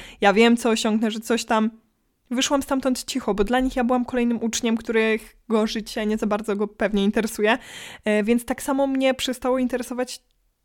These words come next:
to zdanie, które on ma na temat mojego życia. Bo naprawdę, jeżeli w szkole, no w szkole średniej jest idealny czas, żeby nauczyć się, co jest twoim priorytetem,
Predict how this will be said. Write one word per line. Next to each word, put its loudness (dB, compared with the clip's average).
to 4
zdanie, 2
które -4
on 2
ma 2
na -2
temat -6
mojego 2
życia. -10
Bo 2
naprawdę, 2
jeżeli 2
w -10
szkole, 4
no 8
w -8
szkole 4
średniej -4
jest -6
idealny 2
czas, -4
żeby -2
nauczyć -2
się, -4
co 2
jest 0
twoim 0
priorytetem, 4